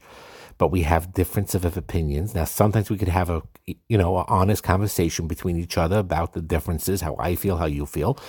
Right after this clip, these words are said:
That's fine. But very often it gets to the point where people get emotional about it 'cause they feel very deeply about it. And then they realize, "Hey, I'm getting angry here already.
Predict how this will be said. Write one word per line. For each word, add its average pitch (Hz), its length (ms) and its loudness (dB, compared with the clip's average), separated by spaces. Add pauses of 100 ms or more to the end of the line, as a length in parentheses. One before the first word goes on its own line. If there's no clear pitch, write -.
(220)
That's - 260 6
fine. 160 380 2 (600)
But 104 180 6
very 139 280 8
often 123 340 2
it 95 60 -6
gets - 260 -2
to - 80 -2
the - 40 -2
point 123 460 -2
where 82 140 -2
people 95 260 -6
get 85 180 0
emotional 85 760 0
about 73 320 -4
it 110 100 -4
'cause - 140 -10
they 80 100 -4
feel 98 280 -4
very 82 260 -2
deeply 80 480 -4
about 76 280 -2
it. 87 80 -2
And 104 80 -2
then 160 200 2
they 120 100 2
realize, 101 560 2
"Hey, 90 420 -2 (460)
I'm 147 180 4
getting 113 340 4
angry 92 420 0
here 67 360 -6
already. 71 380 -8